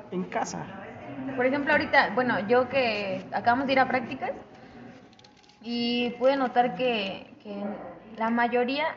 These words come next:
Speaker 2: de, de los alumnos, pues no, o sea, su motricidad está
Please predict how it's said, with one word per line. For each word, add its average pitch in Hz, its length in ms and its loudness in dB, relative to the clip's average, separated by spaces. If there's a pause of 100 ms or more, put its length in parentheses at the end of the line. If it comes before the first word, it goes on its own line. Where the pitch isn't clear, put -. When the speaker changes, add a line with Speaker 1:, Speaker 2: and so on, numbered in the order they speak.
Speaker 2:
de, 202 800 -6
de 202 100 -10
los 196 200 -8
alumnos, 240 460 -6 (600)
pues 226 200 -2
no, 233 240 2
o 233 40 2
sea, 240 160 2
su 247 80 -2
motricidad 226 560 0
está 240 540 -6